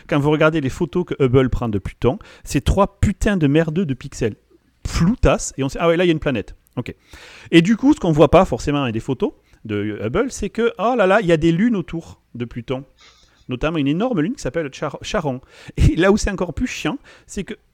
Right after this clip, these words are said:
Pluton a un petit anneau de débris autour de lui. Et là, les mecs, ils se disent, oh merdoum, notre sonde, elle fonce, et avec le bol qu'on a, elle va passer à travers les débris.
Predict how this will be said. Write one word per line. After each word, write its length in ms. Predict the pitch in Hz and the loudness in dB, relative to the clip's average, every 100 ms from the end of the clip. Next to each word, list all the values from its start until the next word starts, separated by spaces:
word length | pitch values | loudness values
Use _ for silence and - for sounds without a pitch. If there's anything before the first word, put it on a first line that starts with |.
| _ | _
Pluton 360 | - 202 240 262 156 | -8 -4 -2 -2 -2
a 240 | 165 - | -2 -2
un 80 | 180 | -6
petit 440 | 247 269 - 269 | -6 -6 -8 -2
anneau 260 | 220 214 254 | 0 2 0
de 180 | 202 156 | 0 -2
débris 440 | 127 226 180 240 | -2 -2 -2 -2
autour 260 | 214 - 180 | -4 -6 -6
de 80 | 175 | -6
lui. 300 | 151 - - _ _ _ _ _ _ _ _ - - - - | -6 -14 -20 _ _ _ _ _ _ _ _ -20 -20 -20 -8
Et 80 | 165 | 0
là, 100 | 220 | 2
les 80 | 220 | 4
mecs, 200 | 247 233 | 2 -2
ils 60 | 185 | -4
se 40 | |
disent, 240 | 185 247 - | -2 -4 -2
oh 120 | 196 | -4
merdoum, 480 | 165 175 165 160 127 - _ - | 0 0 2 2 0 -6 _ -10
notre 320 | 147 175 - | -2 -2 0
sonde, 320 | 165 214 226 208 | 2 2 2 2
elle 140 | 151 | 0
fonce, 260 | - 190 147 - - - - - | 0 -2 -2 -2 -4 -6 -18 -6
et 120 | 156 | -2
avec 200 | 143 117 | 0 2
le 80 | 131 | 0
bol 200 | 139 185 | 2 0
qu'on 180 | 170 156 | 2 0
a, 180 | 180 294 | 2 -2
elle 120 | - 131 | -4 -2
va 140 | 147 | -2
passer 240 | 160 - | -2 -4
à 60 | 202 | -8
travers 280 | - 170 175 | -6 -6 -4
les 80 | 156 | -4
débris. 320 | 151 113 | -6 -8